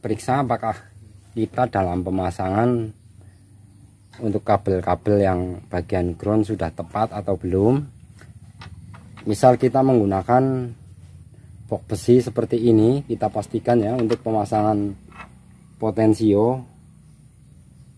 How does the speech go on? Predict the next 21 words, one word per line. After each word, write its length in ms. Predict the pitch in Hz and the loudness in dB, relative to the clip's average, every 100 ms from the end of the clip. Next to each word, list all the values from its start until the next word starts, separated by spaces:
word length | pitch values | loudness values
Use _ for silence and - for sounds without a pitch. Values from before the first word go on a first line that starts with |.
| - - - - - | -20 -20 -20 -20 -16
sebelum 480 | - 104 107 101 98 | -8 -4 0 2 2
dipasang 720 | 95 - 98 - 107 117 131 | 0 -4 -6 -4 -2 0 2
potensionya 720 | 120 113 110 120 107 104 127 | 2 2 0 2 2 2 0
sebaiknya, 720 | 127 131 104 95 - 123 135 131 - _ _ - - | -2 -4 0 -2 0 -4 -4 -6 -16 _ _ -16 -4
ini 160 | 107 113 | 0 2
untuk 240 | 110 110 | 2 0
lubang 240 | 101 92 95 | 0 -4 -2
ini 400 | 95 104 127 123 - _ _ | 0 2 0 -2 -14 _ _
sebaiknya 560 | - - 110 123 117 | -16 -8 -6 -4 -4
dikerok 400 | 110 107 101 95 | -4 -2 -2 -4
dahulu. 480 | - 92 92 98 131 131 - - _ | -4 -4 0 2 2 0 -14 -20 _
Biasanya 580 | - 101 92 95 110 120 | -4 -4 -2 0 2 2
ada 160 | 104 101 | -2 -4
sisa-sisa 460 | 98 98 95 98 | -2 -4 -2 -6
cat, 240 | - 113 123 - - _ - - - _ - | -4 -4 -4 -8 -20 _ -20 -20 -20 _ -8
agar 320 | 98 - 131 | -4 0 0
bodi 240 | 107 101 | 2 0
potensio 480 | 92 101 110 101 127 | 0 0 2 2 2
betul-betul 560 | 123 98 92 92 95 107 | 0 -2 -2 -2 -2 -2
terhubung 460 | 104 101 82 113 | 0 -2 0 0
ke 160 | 110 110 | 2 2